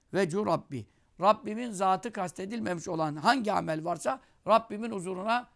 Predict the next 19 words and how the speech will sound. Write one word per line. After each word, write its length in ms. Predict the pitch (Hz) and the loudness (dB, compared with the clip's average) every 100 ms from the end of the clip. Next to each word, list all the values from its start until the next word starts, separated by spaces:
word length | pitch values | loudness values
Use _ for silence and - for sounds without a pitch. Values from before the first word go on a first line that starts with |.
| _ _ | _ _
kabul 300 | 165 190 240 | -4 -2 0
makamına 540 | 220 175 175 165 160 | -2 0 0 0 -2
göndermem. 760 | 151 180 202 190 175 214 285 240 - _ _ _ _ _ - | -2 -2 0 2 2 4 2 2 -12 _ _ _ _ _ -20
Rabbimle 680 | 175 190 202 - 240 220 185 | -4 0 0 0 -6 0 0
onun 220 | 185 208 | 0 -2
arasına 440 | 196 180 156 170 165 | 0 -2 -4 -6 -4
yani 280 | 156 147 | -2 -4
kabul 300 | 127 170 202 | -2 -2 -2
makamı 460 | 208 170 170 160 175 | -2 -2 0 0 0
ile 120 | 170 | -2
arasına 480 | 156 156 - - 233 - _ | -2 -4 -4 -2 -4 -4 _
perde 300 | 190 202 208 | 6 6 6
koyarım, 340 | 175 151 127 120 | 0 -2 -4 -4
hicap 300 | 170 170 180 | 4 6 6
koyarım. 340 | - 139 - 226 - - _ _ _ _ _ _ _ _ _ - _ - - - - - - _ _ _ _ _ _ _ _ | 4 -6 -6 -16 -20 -20 _ _ _ _ _ _ _ _ _ -20 _ -20 -20 -20 -20 -20 -20 _ _ _ _ _ _ _ _
Çünkü 320 | - 151 143 | -10 -8 0
beni 200 | 165 190 | 2 6
Allah 300 | 180 175 180 | 8 8 6
Teala 520 | 160 160 165 226 208 | 4 2 4 4 2